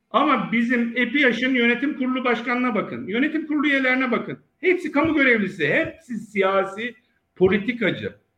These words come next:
Pazar yeri operatörü. Yani bu bile, e, bizim, e, şey olmamızı engelleyen, ticaret merkezini olmamızı engelleyen bir husustur. Bunların hepsinin inşallah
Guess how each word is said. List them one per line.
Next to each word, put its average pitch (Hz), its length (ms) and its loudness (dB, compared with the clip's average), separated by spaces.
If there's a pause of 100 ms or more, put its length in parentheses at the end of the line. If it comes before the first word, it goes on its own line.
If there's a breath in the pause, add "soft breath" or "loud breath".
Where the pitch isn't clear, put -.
(260)
Pazar 294 300 4
yeri 277 200 6
operatörü. 147 640 2 (840)
Yani 247 280 2 (240)
bu 330 160 2
bile, 269 500 0
e, 196 760 -2
bizim, 196 520 -8 (500)
e, 160 60 -2 (600)
şey 247 240 2
olmamızı 175 520 4
engelleyen, 143 840 0
ticaret 180 500 -4
merkezini 143 580 -4 (140)
olmamızı 139 500 -2
engelleyen 156 800 -4 (240)
bir 220 200 -2
husustur. 196 640 -4 (580)
Bunların 247 400 6
hepsinin 202 760 4 (140)
inşallah 208 720 6